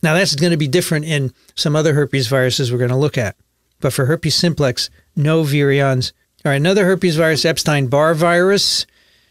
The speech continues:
Again, ninety-five percent of U S adults are seropositive, carry the genome. Most people get this in college.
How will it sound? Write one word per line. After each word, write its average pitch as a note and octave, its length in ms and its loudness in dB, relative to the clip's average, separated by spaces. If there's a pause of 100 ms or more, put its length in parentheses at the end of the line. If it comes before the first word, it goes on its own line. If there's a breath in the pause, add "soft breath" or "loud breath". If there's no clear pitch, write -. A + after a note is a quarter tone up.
(260 soft breath)
Again, C#3 340 0
ninety-five D3+ 500 0
percent D3+ 340 -2
of C#3 60 -2
U C#3 160 0
S C3 140 -2
adults C3 380 -2
are C3+ 40 -4
seropositive, D3 840 -2 (540)
carry B2 300 0
the A#2 100 -2
genome. C3 360 0
Most C3+ 320 -2
people C3+ 280 -6
get B2+ 240 -2
this C3 200 -4
in A#2+ 120 -4
college. D#3 640 0